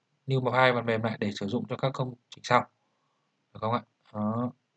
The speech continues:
Như vậy là qua một vài bước ta đã có được một cái dự đoán nho nhỏ và áp dụng cái,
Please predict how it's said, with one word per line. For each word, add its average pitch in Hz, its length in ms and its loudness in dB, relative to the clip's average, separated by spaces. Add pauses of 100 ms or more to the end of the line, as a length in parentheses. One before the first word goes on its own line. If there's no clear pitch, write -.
(1300)
Như 135 100 0
vậy 143 180 4
là 113 320 2 (520)
qua 127 400 10 (720)
một 117 120 -14
vài 110 180 2
bước 151 220 8 (920)
ta 120 140 0
đã 120 120 -4
có 123 220 2
được 120 120 2
một 107 80 0
cái 120 60 -2
dự 139 160 2
đoán 117 200 2
nho 131 100 4
nhỏ 123 240 0 (340)
và 104 140 -12
áp 135 200 0
dụng 151 200 8
cái, 113 320 -2